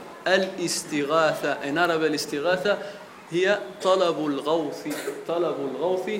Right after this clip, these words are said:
في حالة الخوف والشدة. طل-، طلب الغوث في حالة الخوف والشدة.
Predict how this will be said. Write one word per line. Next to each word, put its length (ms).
في 120
حالة 420
الخوف 420
والشدة. 640
طل-، 300
طلب 340
الغوث 340
في 100
حالة 380
الخوف 400
والشدة. 600